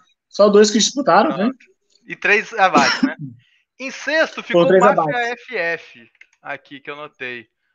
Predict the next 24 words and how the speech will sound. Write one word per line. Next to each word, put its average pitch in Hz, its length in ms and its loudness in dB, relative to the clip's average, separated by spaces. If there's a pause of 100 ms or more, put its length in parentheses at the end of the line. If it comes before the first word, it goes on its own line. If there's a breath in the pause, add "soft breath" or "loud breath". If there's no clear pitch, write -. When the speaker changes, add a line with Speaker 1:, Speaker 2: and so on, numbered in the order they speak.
(200)
Speaker 2:
O - 80 -20
Máfia 190 360 -4
F 160 220 -12
F 185 420 -2
é 151 60 -4
o 160 60 -8
time 180 320 -16
do 175 140 -18
Som 208 260 -8
Renan, 196 540 -8
Beguinho, 180 580 -8
H 165 320 -2
K 175 220 -2
Leozinho, 165 640 -12
Batman 185 600 -2
e 175 120 -14
Andim. 135 400 -20 (1000)
É 139 80 -18
isso 135 180 -20
mesmo? 160 280 -14
Speaker 1:
É, 151 160 4
só 165 180 0
um 170 40 2
abate. 147 300 2